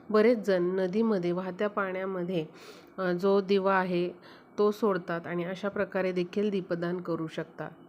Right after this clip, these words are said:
घराच्या जवळ तुमच्या नदी असेल कुठे आसपास, तर तिथे जाऊन तुम्ही वाहत्या पाण्यात देखील आज दीपदान करू शकता. दीपदानाचं आज खूप जास्त महत्त्व आहे आणि असाच एक दिवा पण आपल्याला आज संध्याकाळी साडेसहा ते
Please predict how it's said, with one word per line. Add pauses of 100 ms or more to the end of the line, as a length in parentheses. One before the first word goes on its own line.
घराच्या
जवळ
तुमच्या
नदी
असेल
कुठे
आसपास,
तर (100)
तिथे
जाऊन
तुम्ही
वाहत्या
पाण्यात
देखील
आज (540)
दीपदान
करू
शकता.
दीपदानाचं
आज
खूप (100)
जास्त
महत्त्व
आहे (440)
आणि
असाच
एक
दिवा
पण
आपल्याला
आज (140)
संध्याकाळी
साडेसहा (460)
ते